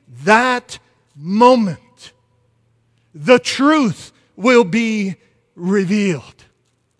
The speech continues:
In that moment, all questions, all doubts,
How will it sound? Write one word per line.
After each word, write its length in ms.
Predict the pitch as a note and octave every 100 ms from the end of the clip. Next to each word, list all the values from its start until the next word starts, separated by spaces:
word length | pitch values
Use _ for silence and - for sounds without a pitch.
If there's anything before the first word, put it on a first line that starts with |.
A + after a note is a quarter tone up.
| _ _ _ _ _
In 640 | C#4 D4 D4+ C#4+ C#4+ B3 _ _
that 600 | D3+ G#3 A#3+ B3 B3 - _ _ _
moment, 760 | D3 F#3 B3+ C#4 B3 F3 B2 _ _ -
all 300 | A3+ C#4 D4+
questions, 880 | D4 C4 B3+ - - C3 - _ _ _ _ _
all 300 | G3+ A#3 C#4
doubts, 720 | G3 A#3 F#3 C3 - - -